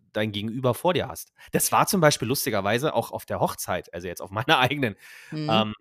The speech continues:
Speaker 1: war das für mich auch schwierig. Schwierig ist jetzt übertrieben, da kannte ich ja die Leute, aber, ähm, am Tag vor der Hochzeit, da hatte ich schon kurz mal so eine Si-, Situation, wir waren da ja alle für eine längere Zeit zusammen, also für eine Woche,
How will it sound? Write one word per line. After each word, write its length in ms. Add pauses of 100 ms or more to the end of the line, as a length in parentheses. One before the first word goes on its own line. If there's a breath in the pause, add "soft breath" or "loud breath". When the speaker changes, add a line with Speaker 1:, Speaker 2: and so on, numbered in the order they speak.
(720)
Speaker 1:
war 160
das 140
für 60
mich 160
auch 120
schwierig. 600 (300)
Schwierig 500
ist 80
jetzt 140
übertrieben, 400
da 100
kannte 340
ich 140
ja 160
die 160
Leute, 420
aber, 340 (380 loud breath)
ähm, 300
am 160
Tag 260
vor 180
der 120
Hochzeit, 340
da 80
hatte 140
ich 60
schon 120
kurz 280
mal 280
so 60
eine 140
Si-, 100
Situation, 640
wir 100
waren 180
da 80
ja 200
alle 280
für 180
eine 180
längere 340
Zeit 300
zusammen, 380
also 180
für 140
eine 100
Woche, 320